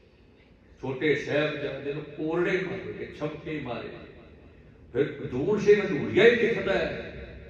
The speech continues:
ਗਲੇਲਾਂ ਮਾਰੀਆਂ, ਗਲੇਲਾਂ ਦੇ ਵਿੱਚ ਜਿਹੜੇ ਕੰਕਰ ਪਾ ਕੇ ਮਾਰੀ ਤੇ ਨਾ ਗਲੇਲਾਂ ਮਾਰਦੇ ਸੀ, ਉਹ ਗਲੇਲਾਂ ਮਾਰ ਮਾਰ ਕੇ ਇਹਨਾਂ ਨੂੰ ਫੱਟੜ ਕੀਤਾ ਇਹਨਾਂ ਨੇ, ਇਹਨਾਂ ਲੋਕਾਂ ਨੇ। ਇਹ ਦੂਣ ਸਿੰਘ ਹੰਡੂਰੀਏ ਨੇ। ਖੈਰ, ਜਿਹੜੀ ਗੱਲ ਇੱਥੇ ਆਪਾਂ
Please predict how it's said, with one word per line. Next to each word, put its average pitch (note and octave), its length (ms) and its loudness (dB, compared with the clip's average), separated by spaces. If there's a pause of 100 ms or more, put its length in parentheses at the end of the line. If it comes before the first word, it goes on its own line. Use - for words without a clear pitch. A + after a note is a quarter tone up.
(140)
ਗਲੇਲਾਂ F3 500 2
ਮਾਰੀਆਂ, F#3 380 -2
ਗਲੇਲਾਂ D#3+ 520 -2
ਦੇ D#3+ 100 -8
ਵਿੱਚ - 120 -8
ਜਿਹੜੇ D3 180 -2
ਕੰਕਰ D3+ 420 -6
ਪਾ C#3 300 -4
ਕੇ C#3 80 -4
ਮਾਰੀ B2+ 340 -6
ਤੇ C#3+ 60 -4
ਨਾ - 40 -2
ਗਲੇਲਾਂ D3+ 460 -4
ਮਾਰਦੇ C3 460 -6
ਸੀ, - 200 -16 (1080)
ਉਹ D3+ 200 0
ਗਲੇਲਾਂ F#3 500 4
ਮਾਰ F3 300 2
ਮਾਰ - 520 -10
ਕੇ D3+ 60 -8
ਇਹਨਾਂ D#3+ 160 -4
ਨੂੰ - 80 -10
ਫੱਟੜ F3+ 300 -4
ਕੀਤਾ E3+ 380 -8
ਇਹਨਾਂ - 200 -14
ਨੇ, - 380 -20
ਇਹਨਾਂ B2+ 140 -6
ਲੋਕਾਂ A2+ 380 -8
ਨੇ। - 200 -6
ਇਹ C#3 60 4
ਦੂਣ C3+ 260 -4
ਸਿੰਘ - 280 -6
ਹੰਡੂਰੀਏ B2+ 460 -2
ਨੇ। - 560 -10
ਖੈਰ, D#3+ 320 4 (420)
ਜਿਹੜੀ E3+ 260 0
ਗੱਲ D3+ 380 -2 (140)
ਇੱਥੇ E3+ 340 -2
ਆਪਾਂ D3+ 280 0